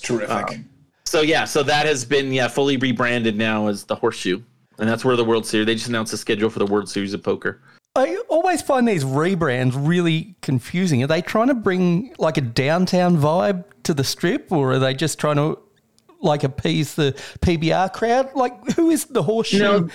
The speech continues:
Speaker 3: actually appealing to?
Speaker 2: Well, they have more horseshoes, like, in Mississippi and, um, Ohio and other parts of the country. So they're trying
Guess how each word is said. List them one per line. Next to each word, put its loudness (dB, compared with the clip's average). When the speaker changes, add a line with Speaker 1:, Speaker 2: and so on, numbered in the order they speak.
Speaker 3:
actually 2
appealing 2
to? -4
Speaker 2:
Well, 2
they 2
have 2
more 4
horseshoes, 2
like, 0
in 0
Mississippi 2
and, 2
um, 2
Ohio 2
and 0
other 2
parts -2
of -14
the -2
country. -2
So 0
they're -2
trying -2